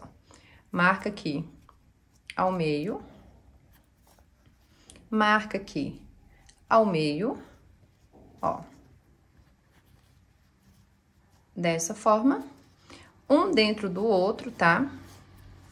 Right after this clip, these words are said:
Ó, um dentro do outro. Atrás, como que ficou.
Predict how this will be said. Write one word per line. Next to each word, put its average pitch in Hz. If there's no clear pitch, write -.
Ó, -
um 254
dentro 160
do 160
outro. 196
Atrás, 170
como 143
que -
ficou. -